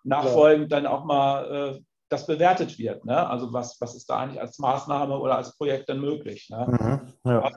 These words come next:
Speaker 1: das, das, das muss natürlich auch übereinstimmen, ne? Aber ich denke, da, da kann man das ja natürlich ganz gut rauskristallisieren. Und dann gibt's natürlich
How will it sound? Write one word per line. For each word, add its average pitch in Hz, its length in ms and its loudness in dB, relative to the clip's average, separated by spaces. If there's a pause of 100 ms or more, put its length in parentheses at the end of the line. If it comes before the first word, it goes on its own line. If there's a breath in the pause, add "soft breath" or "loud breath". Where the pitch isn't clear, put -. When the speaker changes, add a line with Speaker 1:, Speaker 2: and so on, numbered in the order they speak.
Speaker 1:
das, - 220 -10
das, 156 260 -2
das 156 140 -2
muss 165 160 0
natürlich 151 380 0
auch - 320 -4
übereinstimmen, 139 800 0
ne? 135 120 2
Aber 139 200 2
ich - 80 -8
denke, 156 200 -4
da, 156 200 2
da 147 140 -6
kann 170 120 -4
man 156 120 2
das 151 120 -6
ja 147 180 -8
natürlich 147 300 -8
ganz - 240 -6
gut 151 160 -4
rauskristallisieren. 143 920 0
Und 135 100 -2
dann 135 80 -2
gibt's 156 220 -4
natürlich 156 560 -4